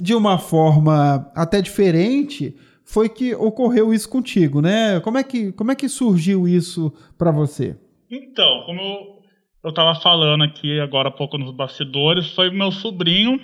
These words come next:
Speaker 2: né, que ele gosta, né? Na verdade, ele gostava da musiquinha, só quer Vral, só quer Vral, né, que nós cantamos agora há pouco.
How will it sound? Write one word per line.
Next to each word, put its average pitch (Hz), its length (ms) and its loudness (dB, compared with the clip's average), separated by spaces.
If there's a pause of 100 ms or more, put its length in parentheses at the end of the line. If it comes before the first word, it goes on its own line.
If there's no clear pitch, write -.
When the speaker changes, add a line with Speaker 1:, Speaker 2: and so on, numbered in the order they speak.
(200)
Speaker 2:
né, 165 220 0
que 190 160 -6
ele 160 200 2
gosta, 147 600 0 (380)
né? 143 260 0 (400)
Na 175 140 2
verdade, 214 320 0
ele 214 80 0
gostava 220 380 -2
da 208 100 2
musiquinha, 214 640 -2
só 214 180 -4
quer 202 240 -4
Vral, 196 380 0
só 180 180 -4
quer 165 220 -8
Vral, 190 400 -4
né, 180 120 -4
que 170 100 -12
nós 147 180 -2
cantamos 156 340 -2
agora 147 260 0
há 156 40 -2
pouco. 208 400 0